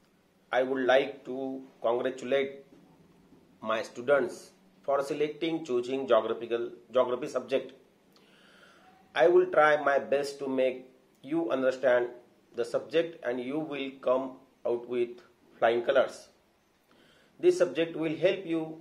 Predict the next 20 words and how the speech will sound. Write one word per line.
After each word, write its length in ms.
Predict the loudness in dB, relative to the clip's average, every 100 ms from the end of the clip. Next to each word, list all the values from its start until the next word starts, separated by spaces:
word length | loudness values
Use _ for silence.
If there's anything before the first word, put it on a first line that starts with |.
| -4
not 240 | 2 2
only 260 | 2 0 -2 -4
in 100 | -2
our 320 | 2 4 4 2
S 140 | -4 0
Y 120 | 0
B 60 | 0
S 140 | -4
C 60 | -2
exams 500 | -2 0 0 0 -6
but 480 | 0 4 4 0 -10
in 140 | -2 -2
also 560 | -2 -4 -2 0 -2 -10 _ _ _ _ _ _ _ _ _ _ _ _
competitive 440 | 6 8 6 8 8
exam 380 | 8 6 6 4 -6 -16 -2
like 200 | 0 0
civil 380 | -4 -8 -8 -4
service 360 | 0 0 0
exam. 400 | -4 -2 -2 -2 -4 -18 _ _ _ _ _ _ _ -4
Anyway, 460 | -2 0 0 -2